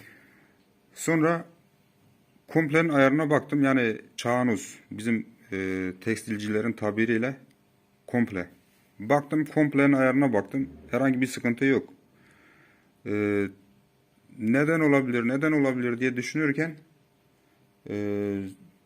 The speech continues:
yani aslında iğne kırmasının sebebi çok basit bir şeymiş. Yani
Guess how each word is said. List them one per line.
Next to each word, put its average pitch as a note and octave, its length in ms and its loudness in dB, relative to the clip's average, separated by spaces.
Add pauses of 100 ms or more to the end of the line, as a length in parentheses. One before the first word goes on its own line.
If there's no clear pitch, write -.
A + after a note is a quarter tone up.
(500)
yani C3+ 220 -2
aslında D3+ 440 -2 (720)
iğne D3 220 2
kırmasının C#3+ 1040 0
sebebi C#3 520 0
çok C3 220 -6
basit B2 320 -4
bir G2+ 40 -8
şeymiş. F#2+ 540 -6 (1080)
Yani G#2 360 -2